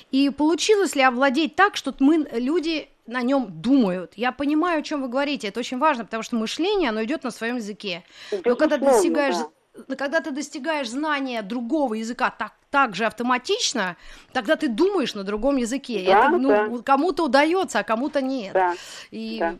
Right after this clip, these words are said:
Speaker 1: вот получилось ли у этих народов? Или они всегда всё равно, ребята, переводили с одно-, со своего языка на, на русский?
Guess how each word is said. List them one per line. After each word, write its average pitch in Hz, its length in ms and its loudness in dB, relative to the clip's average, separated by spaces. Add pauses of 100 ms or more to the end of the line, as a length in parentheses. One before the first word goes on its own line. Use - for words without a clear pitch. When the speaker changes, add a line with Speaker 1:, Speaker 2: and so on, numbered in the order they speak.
(300)
Speaker 1:
вот 240 400 -10
получилось 349 560 0
ли 311 80 2
у 269 100 4
этих 240 260 0
народов? 208 460 0
Или 285 240 0
они 349 200 4
всегда 311 340 0
всё 311 160 -2
равно, 311 200 2
ребята, 294 360 0
переводили 262 640 2
с - 120 -6
одно-, 208 240 0
со 247 120 -4
своего 254 360 0
языка 240 500 0
на, 269 400 4
на 226 160 2
русский? 185 580 -6